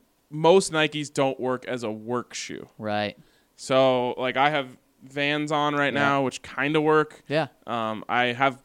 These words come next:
Speaker 1: a better shoe that I bought recently, but it rained yesterday, and they're all white,
Speaker 2: <laughs>
Speaker 1: and we're gonna be out on grass.
Speaker 2: Smart.
Speaker 1: I wasn't gonna mess with
Speaker 2: That's
Speaker 1: that.
Speaker 2: smart.
Speaker 1: So I brought out the old Vans, which can work with
Speaker 2: Y-,
Speaker 1: jeans.
Speaker 2: you gotta keep those.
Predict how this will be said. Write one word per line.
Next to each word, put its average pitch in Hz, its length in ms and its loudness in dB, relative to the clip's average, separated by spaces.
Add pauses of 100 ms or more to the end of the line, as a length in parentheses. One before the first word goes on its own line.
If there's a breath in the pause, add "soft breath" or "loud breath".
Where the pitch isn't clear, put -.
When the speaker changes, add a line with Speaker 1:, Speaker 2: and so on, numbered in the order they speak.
Speaker 1:
a 117 80 -6
better 143 380 0
shoe 165 260 -2
that 156 120 2
I 147 100 2
bought 143 240 2
recently, 147 600 -4 (400 soft breath)
but 120 340 0
it 107 100 -8
rained 139 420 -2
yesterday, 143 580 0
and 113 140 -4
they're 131 120 0
all 156 260 4
white, 151 180 2
Speaker 2:
<laughs> 160 180 -4
Speaker 1:
and 135 160 -4
we're 131 80 -2
gonna 131 160 -2
be 120 100 -2
out 113 120 0
on 117 140 -6
grass. 151 280 4
Speaker 2:
Smart. 135 260 0
Speaker 1:
I 143 60 2
wasn't 170 280 2
gonna 143 140 -2
mess 117 220 -6
with 110 140 -6
Speaker 2:
That's 85 140 -4
Speaker 1:
that. - 60 -6
Speaker 2:
smart. 143 340 -2
Speaker 1:
So 123 120 -2
I 127 80 2
brought 147 300 6
out 139 180 4
the 135 120 -2
old 123 200 -2
Vans, 117 460 -6
which 127 160 -12 (420)
can 196 240 -2
work - 280 -8
with 143 140 -4
Speaker 2:
Y-, 151 40 -10
Speaker 1:
jeans. 110 280 -10
Speaker 2:
you 156 100 -2
gotta 165 200 2
keep 135 220 -8
those. 101 400 -10